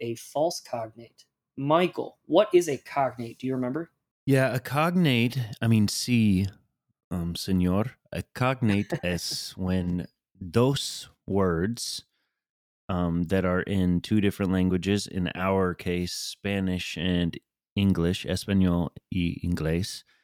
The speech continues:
Speaker 2: um, that, um, are spelled similarly, sound similar, and they look the same, you know, they look similar.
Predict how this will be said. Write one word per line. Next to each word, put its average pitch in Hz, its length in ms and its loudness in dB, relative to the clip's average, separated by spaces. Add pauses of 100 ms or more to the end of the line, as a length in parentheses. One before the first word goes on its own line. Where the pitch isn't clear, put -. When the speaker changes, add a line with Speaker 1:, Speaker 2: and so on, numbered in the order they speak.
(340)
Speaker 2:
um, 90 280 -4
that, 98 260 -2
um, 90 480 0
are 90 120 -4
spelled 123 420 0
similarly, 98 720 2
sound 110 720 0 (180)
similar, 92 600 0 (520)
and 92 140 2
they 90 100 4
look 104 240 2
the 104 80 0
same, 92 520 0
you 101 120 0
know, 85 160 2
they 87 120 0
look 101 200 2
similar. 90 500 0